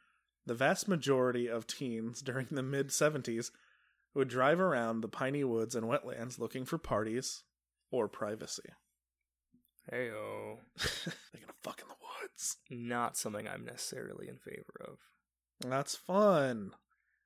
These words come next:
Speaker 2: It, I mean, see, I was talking about, like, stealing bones and getting ob-, obliterated
Speaker 1: <laughs>
Speaker 2: by, you know, a, a ghost wolf.
Speaker 1: I'm talking about a classic eighties horror movie of fucking in the woods and then being obliterated by a ghost wolf.
Speaker 2: I just don't wanna get caught with my pants down.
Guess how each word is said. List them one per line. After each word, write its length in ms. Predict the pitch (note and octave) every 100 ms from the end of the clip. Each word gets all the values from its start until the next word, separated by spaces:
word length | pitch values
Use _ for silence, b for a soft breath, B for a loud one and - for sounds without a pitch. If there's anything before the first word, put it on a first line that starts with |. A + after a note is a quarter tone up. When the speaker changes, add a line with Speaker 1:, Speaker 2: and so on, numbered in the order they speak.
| _ _ _
Speaker 2:
It, 260 | C#3 C#3 C#3+
I 60 | C3+
mean, 240 | D3+ D3
see, 220 | - D#3+ C#3
I 120 | G#3+
was 140 | C#4
talking 140 | B3 G3+
about, 120 | D3+
like, 100 | C3
stealing 320 | - C#3+ B2
bones 540 | A2+ A#2 B2 D#3 G3+ G#3
and 120 | G#3
getting 280 | G#3 G#3 G#3
ob-, 120 | G3
obliterated 720 | F3 F#3 G3+ G3+ G3+ G3+ G#3 F#3+
Speaker 1:
<laughs> 0 |
Speaker 2:
by, 240 | F#3+ F#3
you 260 | F#3+ F#3+ F#3+
know, 300 | F#3 F#3 F#3 -
a, 420 | - D#3+ - D#3
a 40 |
ghost 420 | D3 D#3 E3 -
wolf. 400 | F3 E3 E3 E3 -
Speaker 1:
I'm 140 | D3+
talking 260 | E3 G3 G3
about 120 | E3
a 40 | D3
classic 440 | - C#3+ D3 E3
eighties 280 | C3 C3 C3
horror 240 | F#3 F#3+
movie 260 | B2 A#2+ C3
of 80 | B2
fucking 320 | B2 A#2 D3
in 60 | D#3+
the 80 |
woods 260 | E3+ A#2+ C3+
and 100 | C3+
then 100 | C3+
being 220 | C#3+ C#3+
obliterated 480 | C#3+ A#2+ A#2+ C3 D3+
by 140 | E3+ F#3
a 40 |
ghost 320 | F#3+ G#3+ -
wolf. 200 | F#2 F2
Speaker 2:
I 80 | C#3
just 160 | D3 D#3
don't 80 |
wanna 120 | D#3+ D#3
get 120 | D3
caught 120 | D#3
with 100 | D3
my 80 | D3+
pants 280 | D3+ D3
down. 120 | -